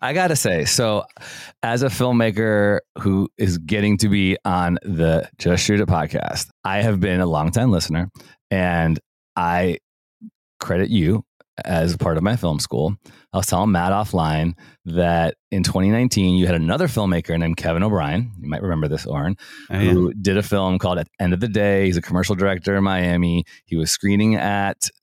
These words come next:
Speaker 1: Dances with Films. I heard him chatting. This is the power of the, the broadcast waves. I just reached out to him after hearing him on your show. We became fast friends. He ended up coming to San Francisco. I flew him out from Miami.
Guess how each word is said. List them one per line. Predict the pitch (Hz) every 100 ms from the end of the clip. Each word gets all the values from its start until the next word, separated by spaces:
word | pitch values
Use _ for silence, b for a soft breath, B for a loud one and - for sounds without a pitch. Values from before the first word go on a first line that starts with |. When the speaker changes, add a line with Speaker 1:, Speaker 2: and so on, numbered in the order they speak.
| -
Speaker 1:
Dances | 95 92 98
with | 101 95
Films. | - 92 90 82
I | 90
heard | 82 98 101
him | 113 117 113
chatting. | - 95 92 92 95
This | 98
is | 120
the | 117
power | 127 131 131
of | 107 110 98 - _ b b _
the, | - 104 113 117
the | 110
broadcast | 117 104 - 104 101
waves. | 95 98 95 104 107 B B _
I | 110
just | 131
reached | 131 170 127
out | 175 202
to | 117
him |
after | 101 107 107 110
hearing | 117 135 120
him | 117
on | 113 110
your | 101
show. | - 147
We | 123
became | 123 135 113
fast | - 117 135 -
friends. | - 127 131 131 127 - b b _
He | 127
ended | 131
up | 117
coming | - 127 147
to | 143
San | 131 135
Francisco. | 139 101 90 95
I | 92
flew | 113 120
him | 117
out | 113 98 -
from | 101 95 95
Miami. | 92 92 90 90 87